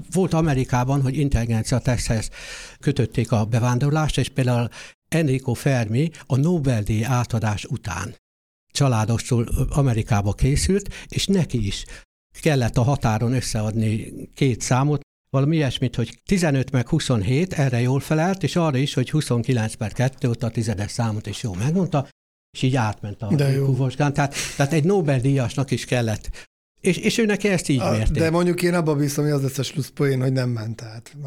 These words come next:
Speaker 1: Ja, hát az lett
Speaker 2: Az
Speaker 1: volna.
Speaker 2: már jó poén.
Speaker 1: Hát különben pont arról van szó, hogy ugye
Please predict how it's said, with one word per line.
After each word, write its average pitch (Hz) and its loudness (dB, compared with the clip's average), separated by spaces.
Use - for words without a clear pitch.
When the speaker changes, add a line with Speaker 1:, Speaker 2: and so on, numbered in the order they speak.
Speaker 1:
Ja, 143 4
hát 160 2
az 147 2
lett 120 0
Speaker 2:
Az 151 2
Speaker 1:
volna. 135 2
Speaker 2:
már 156 2
jó 156 2
poén. 131 -2
Speaker 1:
Hát 160 0
különben 202 2
pont 226 0
arról 165 2
van 113 0
szó, 151 0
hogy 160 0
ugye 170 0